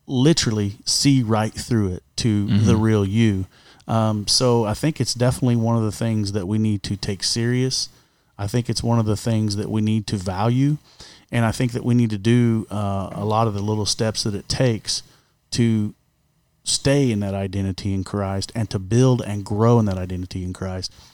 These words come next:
Speaker 1: I had a, I, I was taking one of my classes today, or this week, and, um, I asked the girls a question that was on my test, and, or it was on a s-, a quiz, and it, the question was, "When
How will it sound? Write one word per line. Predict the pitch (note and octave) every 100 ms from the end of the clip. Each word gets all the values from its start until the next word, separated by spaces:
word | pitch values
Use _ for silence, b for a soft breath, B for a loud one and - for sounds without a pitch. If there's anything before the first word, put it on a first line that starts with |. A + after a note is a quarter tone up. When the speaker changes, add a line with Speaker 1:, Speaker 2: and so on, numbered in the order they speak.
| b -
Speaker 1:
I |
had | A#2 A#2+
a, | G2 F#2 _ _ _ _ _ _ _ _ _ _ - -
I, | A2+ -
I | A2
was | A2
taking | C#3 B2+ B2
one | A#2+
of | A2
my | F#2+
classes | - C3 C#3 D#3 A#2 G2
today, | G#2+ F#2+ F#2+ G2 - -
or | G#2+
this | G#2 G#2 -
week, | G2+ G#2+ - -
and, | G#2 G#2 G2+
um, | F#2+ F#2 F#2 - G#2
I | A2
asked | B2 -
the |
girls | F#2+ A2+ D3+ G2 - -
a | -
question | - B2 C3+ - G2+
that | G2
was | G2+ G2+
on | G2+
my | G2 F2+ F2+
test, | - C3+ F2+ -
and, | F2+ F#2
or | G#2
it |
was | G2+ G#2+
on | G#2+
a | F2+
s-, | - -
a | F#2+
quiz, | - A#2+ A2 F#2 - b b b b b
and | A#2+ A2+
it, | A2 A2
the |
question | A2 - F#3+ - A2+ G#2+
was, | G2+ G2+ G2+ - b b b _ _ _ _ _ -
"When | A2 G2+ C3+ D#3 A2+ G#2+